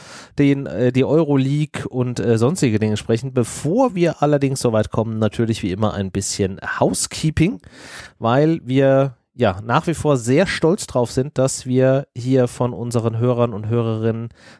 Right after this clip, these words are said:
tatkräftig unterstützt werden. Und wie so oft vor Weihnachten, äh, kam hier der ein oder andere noch um die Ecke. Deswegen geht der Dank diese Woche stellvertretend für alle anderen an Nils, Pietro,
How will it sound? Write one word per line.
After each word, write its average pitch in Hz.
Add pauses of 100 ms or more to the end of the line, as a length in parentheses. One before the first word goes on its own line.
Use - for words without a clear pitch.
tatkräftig 151
unterstützt 131
werden. 110
Und 131
wie 123
so 135
oft -
vor 139
Weihnachten, 151 (480)
äh, 123
kam 139
hier 139
der 131
ein 135
oder 135
andere 127
noch 135
um 123
die 127
Ecke. 139
Deswegen 127
geht 127
der 131
Dank 139
diese 170
Woche 143
stellvertretend 135
für -
alle 151
anderen 123
an 110 (160)
Nils, 165
Pietro, 123